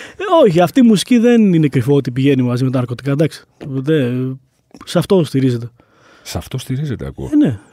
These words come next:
Speaker 1: εντάξει, δεν, δεν... μου φαίνεται περίεργο αυτό.
Speaker 2: Μμμ.
Speaker 1: Α, ε,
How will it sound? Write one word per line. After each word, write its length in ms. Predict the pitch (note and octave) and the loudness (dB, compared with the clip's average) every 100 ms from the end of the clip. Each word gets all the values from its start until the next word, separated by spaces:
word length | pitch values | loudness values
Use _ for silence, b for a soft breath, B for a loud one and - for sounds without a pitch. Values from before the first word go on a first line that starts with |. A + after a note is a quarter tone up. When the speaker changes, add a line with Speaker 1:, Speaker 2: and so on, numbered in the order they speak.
| _ | _
Speaker 1:
εντάξει, 240 | F#3+ A3+ C3+ | -4 -4 2
δεν, 280 | G3 F#3+ D#3 _ _ _ _ - _ | 0 0 -6 _ _ _ _ -20 _
δεν... 120 | F#3 | 2
μου 60 | G3+ | 4
φαίνεται 220 | G3+ F3 | 4 4
περίεργο 380 | C#3+ C#3 C3+ A#2+ | 4 4 4 2
αυτό. 180 | A#2 A#2+ - _ | -2 -8 -10 _
Speaker 2:
Μμμ. 320 | G2 E2+ G2 G#2+ b b b _ | -6 -4 -6 -8 b b b _
Speaker 1:
Α, 100 | C#3 C3 C#3+ | -6 -6 -2
ε, 380 | E3 E3+ E3+ | 0 2 2